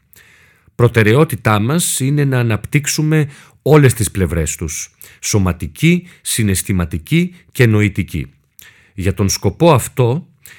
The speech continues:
η διδασκαλία εμπλουτίζεται με παιδαγωγικά παιχνίδια και καλλιτεχνικές εκδηλώσεις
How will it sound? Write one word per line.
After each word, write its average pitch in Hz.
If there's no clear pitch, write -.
η 127
διδασκαλία 117
εμπλουτίζεται 127
με 110
παιδαγωγικά 101
παιχνίδια 156
και -
καλλιτεχνικές 113
εκδηλώσεις 110